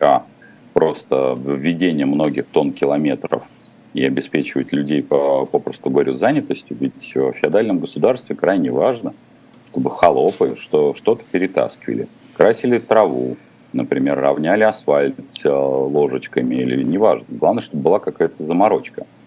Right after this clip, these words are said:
В тюрьмах так обычно устраивают, вот зэкам заняться нечего, им надо какую-то заморочку. Сидеть им долго, вот, э, собственно говоря, фундаментально ничего не меняется. Только это называется какой-нибудь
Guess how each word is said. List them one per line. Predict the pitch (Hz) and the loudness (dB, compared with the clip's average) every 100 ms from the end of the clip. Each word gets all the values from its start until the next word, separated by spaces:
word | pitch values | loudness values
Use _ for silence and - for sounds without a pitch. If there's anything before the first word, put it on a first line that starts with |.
| - - - | -20 -20 -2
В | |
тюрьмах | 110 76 64 | 0 0 -2
так | - 60 - | -2 -2 0
обычно | 58 64 - - 67 65 | -2 -2 -6 -6 -2 -2
устраивают, | 69 - 90 82 76 58 58 | -4 0 2 2 0 -4 -4
вот | 67 | -2
зэкам | 78 73 - | 0 -2 -2
заняться | 71 76 - - | -2 -2 -4 -2
нечего, | 180 208 - - - - - | -4 -2 -2 -4 -8 -20 -10
им | - 95 | -4 0
надо | 123 113 82 | 2 2 -2
какую-то | - - 131 - | -2 -2 -2 -2
заморочку. | 80 82 69 58 - | -2 0 0 -2 -8
Сидеть | - 95 101 - | -6 -2 -2 -2
им | 92 | 0
долго, | 151 202 - - - - - - - | 0 0 -4 -10 -14 -20 -20 -16 -4
вот, | 143 269 - 165 | -2 -2 -2 0
э, | 127 | 0
собственно | - 123 - 117 | 0 -2 -2 0
говоря, | 95 113 | 0 0
фундаментально | - 82 76 76 73 135 151 | -2 -2 -2 -2 2 2 2
ничего | 87 73 - | 0 -2 0
не | 135 90 | 0 0
меняется. | 65 53 50 - - | 0 -4 -8 -4 -2
Только | - | 0
это | - - 78 73 69 | -2 0 0 0 -2
называется | 69 73 120 147 | -2 2 2 0
какой-нибудь | - - 117 107 82 | -6 -4 -2 0 -2